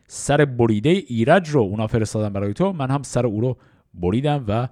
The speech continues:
فرستادم. و دیدیم که فریدون هم از این قضیه خوشحال شد. و حالا نفر بعدی یعنی سلم میمونه و منوچهر گفت که میخواد بره سراغ اون.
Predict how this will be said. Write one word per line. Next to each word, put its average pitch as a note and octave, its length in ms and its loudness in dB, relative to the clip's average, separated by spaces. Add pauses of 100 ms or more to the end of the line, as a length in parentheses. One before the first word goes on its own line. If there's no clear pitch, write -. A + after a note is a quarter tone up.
(360)
فرستادم. A2 560 2 (240)
و F#2 80 -4
دیدیم B2+ 240 -2
که D3 160 0
فریدون F#2 360 -2
هم A2 220 -6
از E2+ 140 -10
این F#2+ 120 -12
قضیه E2 360 -10 (400)
خوشحال E3+ 400 2
شد. - 240 -8 (400)
و G2+ 60 -6
حالا E3+ 440 2 (680)
نفر C#3+ 360 2
بعدی G#2+ 380 -4
یعنی C3 160 0
سلم F3 500 0
میمونه F#2 680 -6 (140)
و F2 140 -4
منوچهر F#2 460 -2
گفت C3+ 280 2
که F#3 100 -2
میخواد F#2 260 -6
بره E2 220 -4
سراغ E2 500 -8 (420)
اون. C#3+ 240 0